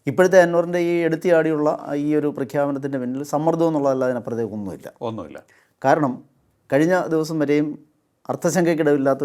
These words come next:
Speaker 1: വിധം, ആ, അൻവർ പറഞ്ഞിരുന്നത് എന്താ? യു ഡി എഫിൻ്റെ സ്ഥാനാർത്ഥി ആര് വന്നാലും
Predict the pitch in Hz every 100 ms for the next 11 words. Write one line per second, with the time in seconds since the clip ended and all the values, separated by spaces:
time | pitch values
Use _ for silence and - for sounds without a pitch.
0 | 135 127 127 _ _ _ _ 131 127 123
1 | 135 135 127 123 127 120 123 120 - 110
2 | 110 90 - _ _ 139 165 180 165 156
3 | 147 151 147 139 131 131 113 110 131 156
4 | 127 98 78